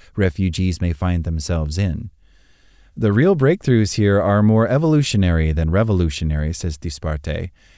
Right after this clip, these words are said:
"It's about extending the brick-and-mortar banking system beyond its many limitations." "It is also important to avoid scenarios in which crypto is applied to problems that do not exist,"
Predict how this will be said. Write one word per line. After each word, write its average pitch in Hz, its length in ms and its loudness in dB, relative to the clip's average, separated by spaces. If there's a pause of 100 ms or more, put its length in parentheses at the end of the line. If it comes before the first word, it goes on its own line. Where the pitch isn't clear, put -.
(160)
"It's 113 180 0
about 110 280 2
extending 113 680 0
the 101 100 2
brick-and-mortar 104 580 2
banking 107 480 0
system 92 460 -2
beyond 92 480 0
its 85 160 -6
many 90 180 0
limitations." 104 880 -6 (840)
"It 127 100 0
is 120 120 0
also 190 280 2
important 165 460 0
to 156 160 0
avoid 135 320 2
scenarios 120 580 4
in 110 100 4
which 110 200 0
crypto 113 400 2
is 104 120 2
applied 101 420 0
to 104 100 -6
problems 95 640 0
that 90 160 -2
do 98 100 -4
not 87 200 -2
exist," 82 580 -6